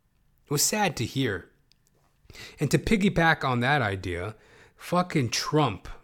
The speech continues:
um, good old Trump, never a fucking dull moment. Never a dull moment. Um,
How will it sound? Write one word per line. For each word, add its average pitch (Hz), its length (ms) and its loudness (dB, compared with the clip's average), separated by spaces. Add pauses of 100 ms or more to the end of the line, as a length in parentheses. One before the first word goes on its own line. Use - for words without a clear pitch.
(200)
um, 104 640 -4 (1120)
good 143 160 2
old 151 240 4
Trump, 117 440 0
never 135 300 0
a 120 80 0
fucking 135 760 0
dull 117 300 0
moment. 127 600 -2 (260)
Never 143 440 0
a 123 180 -4
dull 117 460 -2
moment. 113 680 -2 (240)
Um, 104 560 -2